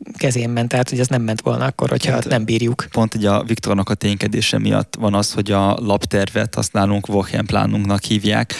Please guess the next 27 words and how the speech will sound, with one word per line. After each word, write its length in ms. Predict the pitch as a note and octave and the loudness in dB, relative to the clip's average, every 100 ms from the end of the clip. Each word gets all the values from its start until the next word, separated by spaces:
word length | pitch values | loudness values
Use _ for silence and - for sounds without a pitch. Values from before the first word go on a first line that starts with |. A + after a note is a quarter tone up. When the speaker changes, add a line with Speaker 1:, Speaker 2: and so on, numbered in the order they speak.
| - - _ _ | -12 -20 _ _
Speaker 2:
amit 200 | - G2+ | -2 0
viszont 300 | - G2+ G#2+ | 0 0 0
a 40 | A2 | 2
szerkesztőségnek 920 | A#2 A2+ G#2+ F#2+ G#2+ - G#2 G#2 - | 2 0 -2 0 0 0 0 -2 0
a 220 | G#2 G2+ - | 2 2 2
nem 180 | A2 | 0
német 380 | G#2 G2+ G2+ G2+ | 2 2 0 0
része 360 | A2 G#2 - G#2 | 0 -2 2 2
miatt 340 | G2+ G#2 G2+ | 4 2 0
mindenki 300 | A2 G#2 G2 | 0 0 0
csak 320 | A2 G#2 G#2 | -2 -2 0
Wokkennek 680 | G#2 - - G#2 G2 G2 G2+ | 0 0 0 0 0 -4 -6
hív. 360 | - A#2 - - - - | -6 -6 -6 -8 -18 2
Speaker 1:
Igen. 360 | F#3+ B2+ A#2+ - - - - _ _ _ - | 2 2 -4 -10 -18 -20 -20 _ _ _ -6
Speaker 2:
És 80 | |
hogy 120 | - A2 | 0 4
a, 220 | G#2+ A2 | 4 4
ugye 260 | B2+ A2 | 2 0
a, 160 | G#2+ A2 | 2 2
a 140 | - A2 | 0 2
helyes 280 | A2+ G2+ - | 2 2 0
munkaszervezés 840 | G#2 G2 - G#2+ A2 G2 G#2 - | -2 -2 0 0 2 2 0 2
nyelve 300 | G#2+ G2 G2 | 2 2 2
a 60 | G2+ | 2
német, 460 | G#2+ G#2 G#2+ G2+ | 2 0 0 0
amit 220 | G#2+ A#2 | 0 0
<laughs> 80 | G#2 | -2